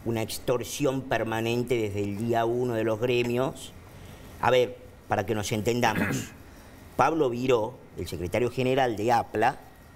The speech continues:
le hizo violar también normativas internas a los pilotos de aerolíneas argentinas, llevándolos con el uniforme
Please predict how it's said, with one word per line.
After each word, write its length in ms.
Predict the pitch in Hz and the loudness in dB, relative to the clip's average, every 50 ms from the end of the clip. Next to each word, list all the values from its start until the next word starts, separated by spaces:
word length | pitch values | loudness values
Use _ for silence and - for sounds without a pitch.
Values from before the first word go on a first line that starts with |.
| - - - - - - - - - - - - - - - - - - - | -18 -18 -18 -18 -18 -18 -18 -18 -18 -18 -20 -20 -20 -20 -20 -20 -18 -12 -6
le 160 | 107 107 104 | -2 0 0
hizo 340 | 101 107 117 117 - - 123 | 0 0 0 0 0 0 2
violar 320 | 107 110 107 117 120 120 110 | 2 2 2 2 2 0 0
también 320 | - 110 113 117 127 123 | -2 -4 0 0 0 0
normativas 560 | 117 104 98 101 95 92 123 123 123 - - | 0 0 0 0 -2 -2 0 0 -2 0 -2
internas 420 | 131 123 - - 131 113 110 113 - | -4 -4 0 0 -2 -2 -2 -6 -6
a 40 | 90 | -6
los 100 | 87 85 | -6 -6
pilotos 360 | - 104 101 110 113 - - | -4 -2 0 0 0 0 0
de 60 | 104 110 | 0 0
aerolíneas 340 | 107 110 113 117 120 110 | 0 0 0 0 -2 -2
argentinas, 640 | 127 110 107 123 117 110 135 135 127 131 135 127 - - - - - 90 | -2 -2 -2 -2 -4 -2 -2 0 0 0 -2 -2 -6 -14 -20 -16 -10 -4
llevándolos 460 | 98 110 120 135 135 131 127 123 - | 0 0 2 2 2 2 2 2 0
con 140 | - 120 107 | -2 -4 -2
el 100 | 101 95 | -2 -2
uniforme 720 | 110 120 127 123 - - 139 131 127 123 127 135 139 143 | 0 0 0 -2 0 2 2 2 2 2 -2 -6 -6 -6